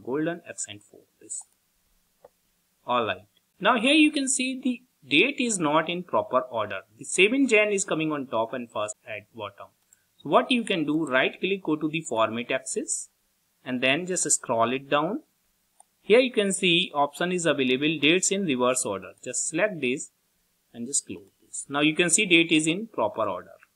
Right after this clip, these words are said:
Now just select the chart and go to this plus button, and from here just uncheck the axis and the title of the axis also and the legends also.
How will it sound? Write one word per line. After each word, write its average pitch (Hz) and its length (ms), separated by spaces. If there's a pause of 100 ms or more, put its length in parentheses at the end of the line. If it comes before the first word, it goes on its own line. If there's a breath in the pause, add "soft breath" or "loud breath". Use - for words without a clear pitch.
(500)
Now 135 80
just 156 240
select 269 260
the 311 120
chart 165 400 (280)
and 160 160
go 190 120
to 208 120
this 190 180
plus 220 340
button, 104 440 (580)
and 139 140
from 226 260
here 175 200
just 175 240
uncheck 123 400
the - 160
axis - 640 (1160)
and 196 340
the 175 120
title 113 440
of 101 120
the 101 120
axis - 300
also - 380 (420)
and 175 220
the 175 80
legends 101 560
also. - 320